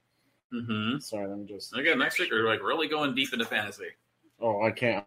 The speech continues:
Speaker 2: I'm gonna go.
Speaker 1: I told you.
Speaker 2: I'm gonna go deep into the
Speaker 1: Well,
Speaker 2: Psy Boys.
Speaker 1: well, look up on their Instagram. They post all their, uh,
Speaker 2: Oh, I
Speaker 1: position
Speaker 2: will.
Speaker 1: rankings.
Speaker 2: I will.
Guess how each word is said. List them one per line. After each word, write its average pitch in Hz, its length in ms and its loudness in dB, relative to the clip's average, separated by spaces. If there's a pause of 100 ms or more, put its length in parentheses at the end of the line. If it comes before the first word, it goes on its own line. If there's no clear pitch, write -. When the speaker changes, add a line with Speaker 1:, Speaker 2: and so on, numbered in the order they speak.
Speaker 2:
I'm 135 60 -2
gonna 131 140 2
go. 113 100 6
Speaker 1:
I - 20 6
told 165 220 6
you. 139 80 6
Speaker 2:
I'm 123 160 2
gonna 160 140 8
go 139 120 12
deep 131 260 2
into 120 140 2
the - 40 -2
Speaker 1:
Well, 175 140 4
Speaker 2:
Psy 123 160 10
Boys. 107 460 0
Speaker 1:
well, 170 140 4
look 175 180 8
up 196 80 2
on 202 120 6
their 208 120 4
Instagram. 123 380 0
They 117 100 2
post 160 240 2
all 170 100 4
their, 156 260 6
uh, 131 100 2
Speaker 2:
Oh, 139 120 12
I 135 140 12
Speaker 1:
position 131 60 10
Speaker 2:
will. 135 80 12
Speaker 1:
rankings. 98 400 2 (100)
Speaker 2:
I 123 60 -6
will. 117 260 -12